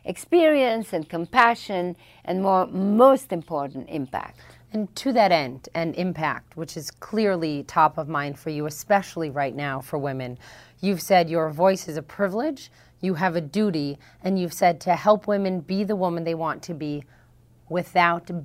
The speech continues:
Speaker 2: buying anything.
Speaker 1: Well, I mean, uh, I obviously, I, you know, I,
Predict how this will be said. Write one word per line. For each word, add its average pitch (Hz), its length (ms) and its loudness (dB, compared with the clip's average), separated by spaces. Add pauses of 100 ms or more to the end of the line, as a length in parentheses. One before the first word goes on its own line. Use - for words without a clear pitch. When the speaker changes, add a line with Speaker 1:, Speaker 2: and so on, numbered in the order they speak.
Speaker 2:
buying 165 600 2
anything. 165 760 -10 (340)
Speaker 1:
Well, 277 380 8
I 262 120 6
mean, 247 400 2 (140)
uh, 208 440 6 (360)
I 220 300 6 (140)
obviously, 214 880 2 (540)
I, 180 460 4
you 202 120 -2
know, 156 280 0 (100)
I, 226 460 8